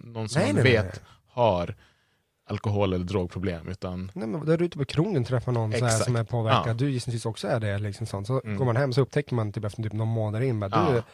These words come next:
Speaker 1: exakt.
Speaker 2: alltså,
Speaker 1: Ja.
Speaker 2: <laughs> varje helg,
Speaker 1: Mm.
Speaker 2: varje fredag, lördag, då är det alkohol och inte
Speaker 1: Mm.
Speaker 2: och det,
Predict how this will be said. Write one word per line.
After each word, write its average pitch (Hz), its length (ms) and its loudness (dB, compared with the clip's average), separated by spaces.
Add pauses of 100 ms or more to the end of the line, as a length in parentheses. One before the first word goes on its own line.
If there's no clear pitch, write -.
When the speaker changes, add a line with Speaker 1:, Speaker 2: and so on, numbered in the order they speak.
(240)
Speaker 1:
exakt. 117 320 0
Speaker 2:
alltså, 117 280 2 (140)
Speaker 1:
Ja. - 120 -6 (200)
Speaker 2:
<laughs> - 180 -20
varje 131 400 0
helg, 117 480 0
Speaker 1:
Mm. 90 160 -20
Speaker 2:
varje 120 220 0
fredag, 165 240 2
lördag, 151 300 2
då 127 60 0
är 151 140 2
det 127 80 2
alkohol 123 480 2
och 117 80 4
inte 123 120 0
Speaker 1:
Mm. 120 220 2
Speaker 2:
och 151 160 2
det, 135 200 0